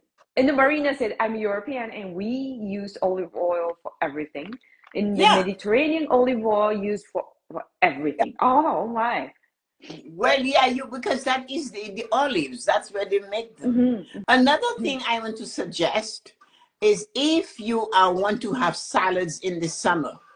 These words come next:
Speaker 2: and you want to have your meat, your chicken or
Speaker 1: Yeah.
Speaker 2: your fish, whatever, one of the things you should always in, try to find out if you can get a pickled vegetable, like olives.
Speaker 1: Pic-,
Speaker 2: There's different
Speaker 1: pickled
Speaker 2: types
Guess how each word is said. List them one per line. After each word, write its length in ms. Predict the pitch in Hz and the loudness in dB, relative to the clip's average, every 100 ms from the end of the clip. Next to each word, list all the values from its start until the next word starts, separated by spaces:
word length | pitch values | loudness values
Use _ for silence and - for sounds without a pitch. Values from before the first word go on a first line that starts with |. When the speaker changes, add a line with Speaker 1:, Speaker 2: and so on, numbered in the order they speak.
| _ _ _ - | _ _ _ -2
Speaker 2:
and 220 | 185 180 | 0 2
you 120 | 180 | 2
want 360 | 160 180 311 - | 4 4 6 6
to 180 | 311 - - | 2 2 4
have 200 | 226 226 | 4 4
your 220 | 180 160 | 2 2
meat, 580 | 233 226 240 - - - _ _ _ _ _ _ | 4 2 2 0 -6 -20 _ _ _ _ _ _
your 280 | 175 185 123 | 4 4 4
chicken 680 | - - 202 - 180 151 147 | -4 -6 -4 -2 0 0 0
or 80 | 156 | 2
Speaker 1:
Yeah. 80 | |
Speaker 2:
your 100 | 165 | 2
fish, 340 | 151 - 190 160 | 0 -2 -4 -2
whatever, 580 | 185 190 202 170 135 101 _ _ _ _ _ _ _ | -4 2 2 2 0 -8 _ _ _ _ _ _ _
one 340 | - 180 269 277 | 4 8 8 6
of 140 | 247 | 0
the 100 | 233 | -2
things 380 | - 240 233 220 | -4 -4 -2 -2
you 120 | 196 | -4
should 220 | - 185 - | -4 -6 2
always 400 | 196 214 208 214 - | 4 4 0 -2 -6
in, 200 | 170 151 - | -8 -8 -2
try 180 | 196 180 | 0 0
to 200 | 185 165 - | -4 -10 0
find 320 | 175 170 165 | 2 2 0
out 120 | 175 208 | 0 -2
if 160 | - | -6
you 60 | 240 | -4
can 260 | 311 196 | -4 -4
get 240 | 170 165 - _ | 0 -2 -2 _
a 80 | 165 | 0
pickled 640 | 160 - - - 226 214 156 | 0 0 0 0 0 0 -2
vegetable, 840 | 170 151 156 170 - 165 240 - - _ _ _ _ - | 0 0 0 -4 -2 -2 -2 -10 -14 _ _ _ _ 0
like 560 | 165 160 127 - - _ _ _ | 4 4 2 -10 -20 _ _ _
olives. 440 | 202 190 180 139 123 175 - | 6 6 4 0 -2 -8 -6
Speaker 1:
Pic-, 20 | 190 | -4
Speaker 2:
There's 220 | 185 240 | -2 0
different 440 | 233 - 254 254 | 0 2 2 4
Speaker 1:
pickled 0 | |
Speaker 2:
types 220 | 185 175 | 2 -2